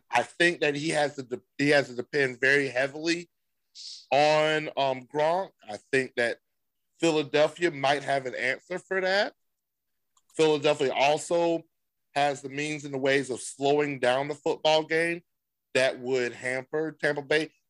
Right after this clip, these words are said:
Tampa Bay does really well when they're on, when they're on the field a lot.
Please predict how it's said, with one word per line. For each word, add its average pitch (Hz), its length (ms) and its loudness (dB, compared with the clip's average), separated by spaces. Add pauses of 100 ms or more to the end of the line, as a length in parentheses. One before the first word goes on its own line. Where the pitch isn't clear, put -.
Tampa 233 180 0
Bay 202 180 4
does 151 220 0
really 165 200 0
well 147 220 4
when 135 120 -4
they're 127 180 0
on, 127 200 0
when 127 140 -4
they're 127 200 2
on 123 240 -2
the 117 80 -10 (100)
field 127 240 -2
a 107 80 0
lot. 107 240 0